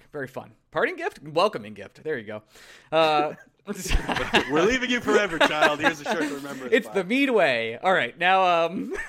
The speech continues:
Speaker 1: <laughs> Jesus
Speaker 2: <laughs>
Speaker 1: Christ.
Speaker 2: Oh, God.
Speaker 1: As I was saying about,
Speaker 2: What
Speaker 1: uh,
Speaker 2: pack of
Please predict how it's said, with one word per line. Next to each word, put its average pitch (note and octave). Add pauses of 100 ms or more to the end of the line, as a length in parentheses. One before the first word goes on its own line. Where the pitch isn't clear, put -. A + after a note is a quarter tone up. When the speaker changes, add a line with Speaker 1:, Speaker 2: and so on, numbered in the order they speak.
Speaker 1:
<laughs> -
Jesus -
Speaker 2:
<laughs> -
Speaker 1:
Christ. B3+
Speaker 2:
Oh, F#3
God. C3+
Speaker 1:
As D4
I B3
was G3+
saying E3
about, F3
Speaker 2:
What D#3
Speaker 1:
uh, D3+
Speaker 2:
pack F3
of -